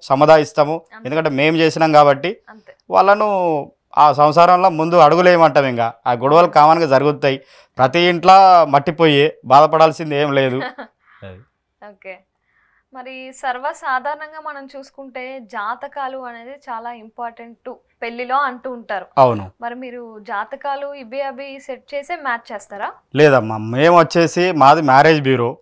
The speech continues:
Speaker 2: మ్మ్.
Speaker 1: మేము సంబంధాలు మాత్రమే చూస్తాము.
Speaker 2: ఓకే.
Speaker 1: జాతకాలు అనేది పంతులు గారు చూసేది.
Speaker 2: మ్మ్.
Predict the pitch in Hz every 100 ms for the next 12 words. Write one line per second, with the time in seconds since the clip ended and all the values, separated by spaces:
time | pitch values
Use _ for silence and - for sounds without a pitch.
0 | _ 240 220 _ 135 143 131 139 165 170
1 | 165 139 143 165 170 151 135 - 135 113
2 | 123 - _ 98 131 151 170 165 165 160
3 | 160 175 139 143 165 160 156 135 135 147
4 | 123 117 123 _ 226